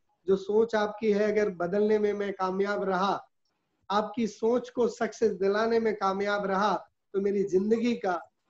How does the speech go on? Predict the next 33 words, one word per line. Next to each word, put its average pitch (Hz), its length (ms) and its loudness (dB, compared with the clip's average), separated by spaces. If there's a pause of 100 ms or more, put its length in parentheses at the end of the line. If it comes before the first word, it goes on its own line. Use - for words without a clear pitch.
(120)
सबसे 208 260 -2
बड़ा 185 300 0
दिन 190 200 4
होगा। 175 320 2 (320)
क्योंकि 208 240 0
अगर 214 240 2
मैं 214 180 -2
किसी 214 280 -8
की 196 160 -2
जिंदगी 202 440 0
में 143 180 -6 (680)
सफलता 208 400 -4
ला 185 220 0
दिया, 165 320 -2 (680)
ये 185 60 2
मेरे 190 260 2
लिए 202 120 0
बहुत 190 320 -4
proud 185 340 -2
की 202 80 0
बात 175 240 -2
होगी। 175 300 -2 (240)
ऊपर 202 260 0
वाले 220 280 2
ने 220 120 0
मुझे 202 220 0
अच्छा 208 340 -4
काम 196 340 -6
करने 190 320 -4
के 180 80 -4
लिए 180 120 4
भेजा 165 320 -4
है, 175 260 -4